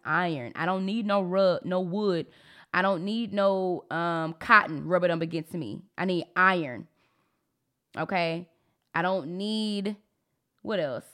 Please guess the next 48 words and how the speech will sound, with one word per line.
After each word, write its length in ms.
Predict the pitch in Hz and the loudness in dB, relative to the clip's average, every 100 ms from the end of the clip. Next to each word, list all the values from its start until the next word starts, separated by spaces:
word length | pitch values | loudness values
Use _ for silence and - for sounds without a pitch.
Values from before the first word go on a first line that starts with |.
| _ - | _ -6
I 120 | 170 | -4
don't 240 | 196 202 | -2 -4
need, 580 | 202 214 214 202 196 185 - _ _ _ _ _ _ _ - | -6 -6 -6 -6 -8 -10 -14 _ _ _ _ _ _ _ -2
you, 240 | 339 247 | 0 0
you 180 | - 339 | 6 6
get 200 | 214 165 | 8 2
it. 160 | 151 - | 0 -4
I 120 | - 247 | 4 4
don't 200 | 269 254 | 4 2
need 180 | 269 | 0
cotton 360 | - 247 - 180 | 2 4 4 4
rub-, 220 | 196 196 | 0 0
rubbing 320 | 170 190 185 175 | 0 0 0 -2
up 100 | 165 | -2
against 300 | 165 156 - | -6 -8 -6
me. 140 | 139 | -6
I 140 | - 190 | -4 -4
need 260 | 180 170 - - | -4 -6 -8 2
iron. 460 | 170 160 135 82 - _ _ _ - | 2 2 -6 -14 -16 _ _ _ -8
Amen? 460 | 156 170 175 190 - _ _ _ _ _ _ _ - | -4 -2 -4 -6 -14 _ _ _ _ _ _ _ -6
All 120 | 165 | -2
right. 260 | 165 143 - - - - | 0 -2 -8 -20 -20 -10
The 100 | 185 | -8
third 420 | 180 214 240 247 | 2 4 6 4
way 180 | 208 202 | 4 2
you 180 | 185 190 | 2 -6
can 260 | - 180 175 | -2 -2 0
make 160 | 170 | -2
sure 180 | - 190 | -4 -4
you're 120 | 165 | -2
not 260 | 170 160 160 | 0 0 0
being 220 | 165 156 | -2 -2
led 160 | 156 151 | -4 -4
astray 340 | - 170 160 | -4 -2 -2
is 180 | 117 160 | -4 -6
to 180 | 165 - | -6 -6
ask 260 | 175 180 | -4 -2
the 120 | - 165 | -2 0
Holy 280 | 180 170 | 0 0
Spirit 520 | 175 - 320 285 147 - | -6 -2 0 2 0 -2
to 100 | 185 | -2
lead 420 | 160 165 143 - - - - | -2 -4 -6 -8 -16 -20 -4
and 180 | 175 165 | -2 4
guide 360 | 160 156 151 | 4 4 2
you 100 | 160 | -4
in 120 | 147 131 | -4 -4
all 280 | 147 143 | -2 -4
truth. 380 | 139 - 127 95 | -6 -10 -10 -10